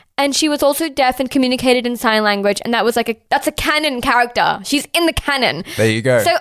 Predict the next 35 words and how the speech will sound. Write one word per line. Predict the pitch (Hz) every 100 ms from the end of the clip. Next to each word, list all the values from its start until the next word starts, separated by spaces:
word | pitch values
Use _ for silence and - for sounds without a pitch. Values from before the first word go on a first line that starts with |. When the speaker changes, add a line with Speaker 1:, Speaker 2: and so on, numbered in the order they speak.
| 311
Speaker 1:
obviously, | 370 370 370 - 311 277 262
black | 247 254 269
mermaids, | 254 240 240 -
if | 285
we | 285
really | 285 285
wanna, | 269 254 247
like, | 233 -
actually | 226 226 247 220
debate | 214 208 202 240
this, | 269 -
they | 262
can | 254 254 220
exist | 214 220 -
anyway | - 202 196 190
in | - 208
the | 214
fictionalized | 208 - 196 185 190 190
world | 185 175 180 -
of | 185
The | 202
Little | 190 180
Mermaid. | 160 160 180 -
So | 240
none | 262 330
of | 320
these | 269
arguments | - 196 190 185 190 - _ _ _ _
stand | - 285 277 233
up | 190 - - _ _ _ -
at | 254
all. | 277 175 165 _ _ _ -
And | 226
I | 233
just, | 240 - -